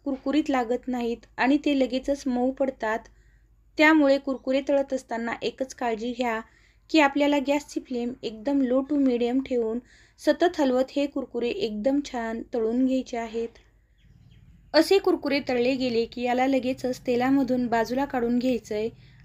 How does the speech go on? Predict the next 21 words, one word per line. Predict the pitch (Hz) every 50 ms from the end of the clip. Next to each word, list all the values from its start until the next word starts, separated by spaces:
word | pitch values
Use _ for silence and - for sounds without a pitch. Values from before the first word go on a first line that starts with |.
| - -
आणि | 247 277 311
दुसरी | 247 269 269 - 262 294 302
बॅचसुद्धा | 254 269 254 262 - - - 220 208 214 226 220 - -
अशाच | - 233 - 254 262 269 -
पद्धतीने | - 262 233 220 247 247 - 240 220 220 220 226 220 -
तळून | 233 220 214 220 247
घेतलेली | 240 254 254 - - 240 226 226 226
आहे. | 220 220 226 220 220 233 - - _ _ - - - - _ -
आता | - 285 277 330
या | 330 311 311 349
कुरकुऱ्यासाठी | 359 349 349 302 - 269 247 254 254 254 - 220 - - 240 226
आपण | 220 226 - 226 233 240 226 - _ -
तिखट | 262 247 - 294 277 277 285
आणि | 247 233 233 240 240
आंबट | 233 226 208 208 208 - - -
मसाला | 226 226 226 - 247 240 262 262 277
तयार | 262 247 247
करणार | 233 - 240 220 220 214 214
आहोत. | 220 220 214 208 214 220 - - _ _ - - - - - - - - _ _ -
तर | - 302 285 -
त्यासाठी | 302 294 302 294 285 254 - 254 254